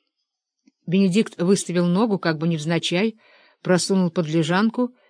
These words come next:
и обтрогал ногой, чего там спрятано. Вроде короба.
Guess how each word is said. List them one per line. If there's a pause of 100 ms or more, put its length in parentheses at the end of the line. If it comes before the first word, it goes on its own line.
(140)
и
обтрогал
ногой,
чего
там
спрятано. (880)
Вроде
короба.